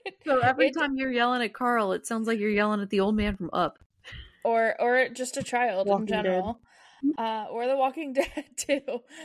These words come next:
Speaker 1: I'm,
Speaker 2: Um,
Speaker 1: I'm picturing, like, an old man where you're just like, "Carl!"
Speaker 2: He kinda looks like an old man. Um, so he's a pit bull, but he's got a lot of wrinkles.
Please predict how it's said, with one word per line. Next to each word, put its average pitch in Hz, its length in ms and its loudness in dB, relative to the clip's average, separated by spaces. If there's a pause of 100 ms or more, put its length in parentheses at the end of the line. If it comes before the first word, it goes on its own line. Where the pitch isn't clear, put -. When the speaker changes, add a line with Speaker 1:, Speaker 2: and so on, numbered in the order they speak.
(360)
Speaker 1:
I'm, 233 440 4
Speaker 2:
Um, 214 100 -10
Speaker 1:
I'm 277 160 0
picturing, 277 380 -4
like, 214 180 -2
an 190 100 -4
old 185 260 -2
man 190 200 -4
where 170 80 -6
you're 165 80 -6
just 185 120 -12
like, 202 140 0
"Carl!" 403 440 0 (800)
Speaker 2:
He 311 120 -2
kinda 381 320 0
looks 269 240 -2
like 277 160 -4
an 320 100 -8
old 311 160 -8
man. 320 500 -6
Um, 214 520 -2
so - 180 -4
he's 294 160 -4
a 311 80 -4
pit 240 180 -4
bull, 269 160 4
but 240 140 -4
he's 233 140 -8
got 240 120 -2
a 233 60 0
lot 208 180 0
of 214 140 -2
wrinkles. 220 500 -2